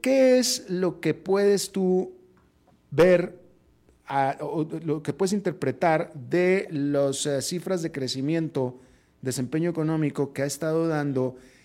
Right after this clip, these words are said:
China? Y esto es importante porque China no nada más es la segunda economía más grande del mundo, sino que es el principal socio comercial de varios, de muchos de los principales países de América Latina.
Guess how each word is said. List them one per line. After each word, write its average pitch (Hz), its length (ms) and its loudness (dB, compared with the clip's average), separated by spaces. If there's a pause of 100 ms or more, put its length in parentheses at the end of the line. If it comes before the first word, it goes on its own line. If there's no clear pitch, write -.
(140)
China? 180 480 2
Y 175 100 2
esto 208 140 0
es 269 80 -2
importante 226 480 0
porque 123 240 -4
China 233 260 -2
no 226 60 -2
nada 202 180 0
más 180 180 0
es 185 60 -2
la 170 120 -2
segunda 143 320 -2
economía 139 340 -2
más 135 120 0
grande 131 200 -2
del 117 80 -4
mundo, 151 360 -2
sino 117 280 -4
que - 80 -8
es 139 80 -6
el 202 80 -6
principal 175 500 -6
socio 208 220 -6
comercial 160 400 -4
de 135 120 0
varios, 135 840 -4
de 107 80 -10
muchos 135 560 -4 (300)
de 135 80 -2
los 123 100 -6
principales 139 360 -6
países 127 220 -6
de 117 60 -8
América 113 260 -10
Latina. 90 320 -18